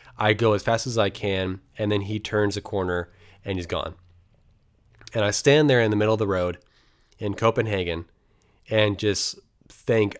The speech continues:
"I am a complete idiot. Like, what am I doing?" And at that moment, with my headphones on the ground and sweat and people looking at me like I am <laughs> crazy, um,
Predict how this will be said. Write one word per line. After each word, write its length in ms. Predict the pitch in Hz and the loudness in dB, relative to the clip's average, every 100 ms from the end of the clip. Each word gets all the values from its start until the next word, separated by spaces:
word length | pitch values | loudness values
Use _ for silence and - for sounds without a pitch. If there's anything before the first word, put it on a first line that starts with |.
| - | -8
"I 140 | 113 | -4
am 120 | 113 | -4
a 60 | 110 | -4
complete 720 | - - - - 160 147 131 _ | -8 -16 -20 -8 -4 -4 -4 _
idiot. 520 | - 135 131 104 - - | -10 -6 -2 -4 -6 -10
Like, 160 | 98 101 | -10 -8
what 260 | 113 151 | -2 0
am 120 | 151 135 | 2 0
I 140 | 123 | 0
doing?" 460 | 110 123 127 113 92 _ _ _ _ _ _ _ | 0 2 2 0 -4 _ _ _ _ _ _ _
And 340 | 120 113 110 110 | 2 2 2 -2
at 180 | 113 - | -4 0
that 220 | 120 113 | 0 4
moment, 520 | 123 127 127 131 123 - - | 4 6 6 2 0 -8 -10
with 200 | 113 104 | -6 -2
my 180 | 101 | -2
headphones 540 | 95 110 - - 120 113 | -2 -2 -2 0 -2 -2
on 180 | 107 98 | -4 -6
the 80 | |
ground 720 | 95 101 113 110 107 104 101 - _ _ _ - | -4 0 2 4 2 2 -2 -10 _ _ _ -6
and 380 | 107 101 95 | -2 -2 -2
sweat 680 | - - 143 139 127 110 - _ _ _ - | -4 -6 0 2 2 0 -4 _ _ _ -12
and 80 | 120 | -4
people 260 | 139 123 | -2 0
looking 300 | 117 143 147 | 2 2 2
at 80 | 135 | 2
me 100 | 120 | 2
like 240 | 113 113 120 | 0 0 -2
I 60 | |
am 140 | 131 127 | -4 -4
<laughs> 140 | - | -8
crazy, 640 | 110 104 139 - 87 92 - - - - - | -6 -2 -2 -2 -6 -8 -10 -20 -20 -20 -8
um, 540 | 107 107 101 95 90 | 0 2 2 2 -2